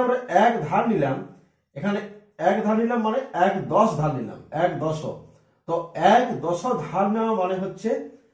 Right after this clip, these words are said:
এককে হয়ে যাবে দশ, আর এখানে আছে ছয় সমান হয়ে যাবে ষোলো, এখানে হয়ে যাবে ষোলো। তাহলে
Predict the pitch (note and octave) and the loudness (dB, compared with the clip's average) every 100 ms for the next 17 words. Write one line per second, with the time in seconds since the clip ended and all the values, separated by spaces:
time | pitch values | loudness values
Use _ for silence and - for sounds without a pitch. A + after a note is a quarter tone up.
0 | _ _ _ _ D#3 D#3+ F#3+ G3 G3 G3 | _ _ _ _ -6 -2 -2 -2 0 0
1 | G3+ C4 - - _ _ - - D3 F3+ | 0 0 -4 -18 _ _ -20 -4 2 4
2 | A#3+ - - - _ _ _ _ _ _ | 2 -2 -12 -20 _ _ _ _ _ _
3 | _ _ _ _ _ _ _ - F#3 F#3+ | _ _ _ _ _ _ _ -2 0 0
4 | - - D3+ F3 F3 D#3 D#3 - - D3 | -6 -10 -6 -2 -2 -2 -4 -8 -6 0
5 | - - - - _ _ _ _ _ _ | 2 2 -4 -16 _ _ _ _ _ _
6 | _ _ _ _ D3 D3 D3+ C3+ C3+ D3+ | _ _ _ _ -6 -4 -2 -4 -4 -4
7 | A#3+ - - _ _ _ _ - - B2 | -4 -6 -16 _ _ _ _ -20 -10 -6
8 | A2 F#2 - _ A#2 C3 B2+ A#2+ B2+ F#3+ | -6 -8 -18 _ -12 -10 -8 -6 -6 -4
9 | A#3 - - _ _ _ _ _ _ - | -8 -12 -20 _ _ _ _ _ _ -14
10 | A2 G2 - - _ _ _ _ _ _ | -12 -12 -16 -20 _ _ _ _ _ _
11 | _ _ _ _ _ _ _ _ - - | _ _ _ _ _ _ _ _ -20 -20
12 | - _ _ _ _ _ _ _ _ _ | -20 _ _ _ _ _ _ _ _ _
13 | G3 B3 G3 | 2 6 6